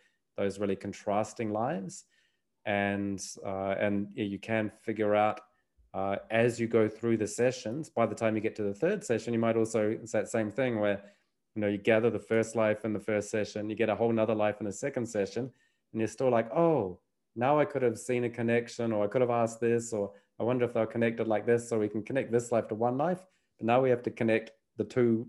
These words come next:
past lives to each other and see what they're communicating, what meaning is in there, what spiritual lessons are being taught through that.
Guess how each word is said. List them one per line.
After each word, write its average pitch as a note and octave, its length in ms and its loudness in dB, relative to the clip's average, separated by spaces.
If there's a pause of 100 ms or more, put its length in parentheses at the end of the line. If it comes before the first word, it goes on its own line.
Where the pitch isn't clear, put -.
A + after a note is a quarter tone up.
(100)
past D#3 420 0
lives F#2 280 2
to G#2+ 140 -6
each G2+ 180 -4
other G2+ 220 2 (340)
and G#2+ 100 -4
see G#2+ 180 -2
what G#2 280 2
they're G#2 160 0
communicating, G#2 720 -2
what G2+ 200 -2
meaning G#2+ 580 -2 (360)
is F#2+ 180 -4
in A2 160 2
there, G2+ 200 2
what G2 220 -2
spiritual A2 440 -2
lessons G#2 540 0
are G2+ 40 -4
being G2+ 220 -4
taught G#2+ 320 -4
through B2 160 4
that. F#2 240 0